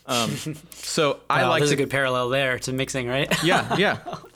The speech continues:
Speaker 1: I mean, I
Speaker 2: jeez.
Speaker 1: like to think of, I like to think of language as a technology because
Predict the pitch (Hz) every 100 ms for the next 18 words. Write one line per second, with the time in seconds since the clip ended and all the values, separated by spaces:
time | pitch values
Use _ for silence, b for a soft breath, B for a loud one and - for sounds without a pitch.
0 | - 156 165 175 151 170 - - - 160
1 | 151 135 123 117 - - 123 120 123 127
2 | 120 123 117 113 110 117 110 104 101 110
3 | 107 104 107 117 120 143 123 117 -